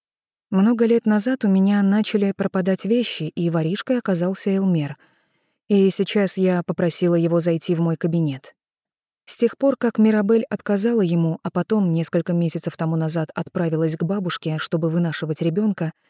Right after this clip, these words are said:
Элмер ходил сам не свой. "У нашего постояльца Тома пропал бумажник", — сообщила я.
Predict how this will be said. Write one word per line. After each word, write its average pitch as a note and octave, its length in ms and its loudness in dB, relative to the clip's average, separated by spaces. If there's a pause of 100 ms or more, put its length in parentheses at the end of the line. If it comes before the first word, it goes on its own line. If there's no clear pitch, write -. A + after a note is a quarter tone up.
(360)
Элмер A3+ 380 4
ходил F#3+ 380 0
сам F#3 280 -2
не F3+ 100 0
свой. D#3+ 460 -6 (720)
"У G#3+ 80 2
нашего A3 360 2
постояльца A3+ 680 2
Тома B3+ 260 2
пропал F#3 340 -2
бумажник", — F#3 680 -2 (380)
сообщила D3+ 540 -6
я. C#3 300 -10